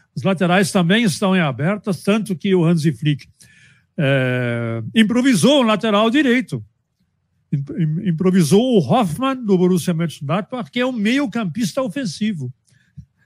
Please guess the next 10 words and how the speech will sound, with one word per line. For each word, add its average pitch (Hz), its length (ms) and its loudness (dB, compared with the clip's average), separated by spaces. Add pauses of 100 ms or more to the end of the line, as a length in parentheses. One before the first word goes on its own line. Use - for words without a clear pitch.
(720)
Atua 196 400 2
também 180 320 2
pelo 175 240 4
lado 180 240 2
direito, 208 300 2
ele 294 140 2
improvisou 277 520 -2
como 262 180 -4
lateral 262 400 -4
direito, 202 420 -6